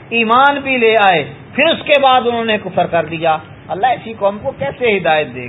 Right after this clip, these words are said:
گا؟ وَاللَّهُ لَا يَهْدِي الْقَوْمَ الظَّالِمِينَ، اور اللہ تعالیٰ ظالم قوم کو ہدایت نہیں دیتا۔ یعنی جو لوگ حق کے پوری طرح واضح ہو جانے اور رسول اللہ صلی اللہ علیہ وسلم کے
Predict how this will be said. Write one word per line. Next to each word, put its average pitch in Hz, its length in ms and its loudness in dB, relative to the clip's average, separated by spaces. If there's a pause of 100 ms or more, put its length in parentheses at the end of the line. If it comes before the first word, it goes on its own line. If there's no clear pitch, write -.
گا؟ 104 120 -12 (2000)
وَاللَّهُ 196 460 4 (160)
لَا 247 200 6
يَهْدِي 240 300 2
الْقَوْمَ 247 380 2 (100)
الظَّالِمِينَ، 214 800 0 (380)
اور 175 160 2
اللہ 214 320 2
تعالیٰ 208 240 2 (120)
ظالم 190 440 2
قوم 185 320 2
کو 196 160 -4
ہدایت 151 460 2 (640)
نہیں 190 240 0
دیتا۔ 160 400 0 (460)
یعنی 254 300 2
جو 262 100 4
لوگ 277 260 2 (100)
حق 233 240 2 (100)
کے 254 140 4 (120)
پوری 247 240 -4 (100)
طرح 240 240 4
واضح 220 360 2
ہو 214 160 2
جانے 208 300 0 (360)
اور 196 200 2
رسول 220 380 -2
اللہ 240 280 2 (120)
صلی 226 160 0
اللہ 214 320 2 (120)
علیہ 202 180 0
وسلم 208 440 -4
کے 208 80 -6